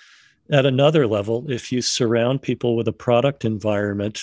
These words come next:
that is, is sort of nudging them in all sorts of directions, and they take those directions, you shouldn't be surprised. You know, one of the ways I, I sometimes talk about this is that, you know, I think a sort of signal kind of metric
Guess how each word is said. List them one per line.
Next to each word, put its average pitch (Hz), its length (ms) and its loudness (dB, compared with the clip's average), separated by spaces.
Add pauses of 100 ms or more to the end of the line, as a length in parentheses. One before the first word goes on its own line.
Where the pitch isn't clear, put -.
(140)
that 113 400 0
is, 117 560 -2
is 123 220 -4
sort 117 180 -2
of 104 120 -6
nudging 120 440 0
them 110 160 0
in 107 100 0
all 110 140 2
sorts - 300 -2
of 110 80 -2
directions, 120 760 -2 (340)
and 127 160 2
they 117 120 2
take 233 340 -2
those 92 260 -2
directions, 101 680 -6 (540)
you 147 80 4
shouldn't 147 320 0
be 135 120 2
surprised. - 880 -4
You 147 120 2
know, 135 100 4
one 147 160 4
of 165 80 2
the 151 80 4
ways 135 220 0
I, 127 160 -4
I 127 240 -8
sometimes 123 340 -4
talk 139 220 0
about 123 240 -2
this - 320 -8
is 123 240 -4
that, 117 280 -2 (440)
you 147 120 2
know, 131 100 4
I 123 80 4
think - 180 -4
a 117 200 -2
sort - 240 2
of 110 100 0
signal 135 840 -2
kind 117 260 0
of 104 100 0
metric 110 540 -2